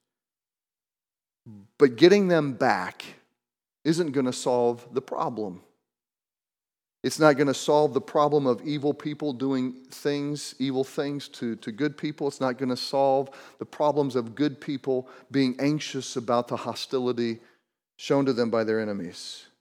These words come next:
As Paul says in Ephesians, "Our war is not against flesh and blood, but against rulers and authorities in the heavenly places."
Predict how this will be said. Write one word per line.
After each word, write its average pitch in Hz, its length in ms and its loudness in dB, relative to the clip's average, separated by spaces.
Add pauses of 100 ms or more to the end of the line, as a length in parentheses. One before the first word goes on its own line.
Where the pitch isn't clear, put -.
(320)
As - 80 -4
Paul 135 220 4
says 131 240 0
in 123 80 0
Ephesians, 123 440 -2
"Our 120 200 4
war 139 340 4
is 135 140 -2
not 135 240 0
against 131 340 -4
flesh 127 320 -2
and 120 140 -6
blood, 101 400 -2 (600)
but 120 120 -2
against 123 360 -2
rulers 131 440 0
and 123 100 -2
authorities 117 520 -4
in 113 60 -4
the 113 100 -4
heavenly 117 340 -6
places." 113 680 -10